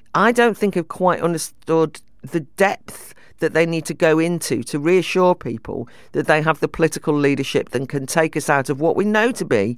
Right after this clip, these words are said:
quite a difficult, deep malaise, both economically,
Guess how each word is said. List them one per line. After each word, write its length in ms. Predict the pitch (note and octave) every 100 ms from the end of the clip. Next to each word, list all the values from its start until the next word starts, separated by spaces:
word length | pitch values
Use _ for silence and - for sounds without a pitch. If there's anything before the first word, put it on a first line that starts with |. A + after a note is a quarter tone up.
| - - -
quite 320 | - F3+ F3
a 60 | F#3+
difficult, 800 | - D#3+ C#3+ D3+ - E3+ - -
deep 380 | D3 C#3+ C3+ - - - - -
malaise, 640 | D#3 D#3 D3 D#3+ E3+ D#3
both 260 | - C3+ -
economically, 920 | - G#3+ - F#3+ A3+ G3+ - A#2+ A#2+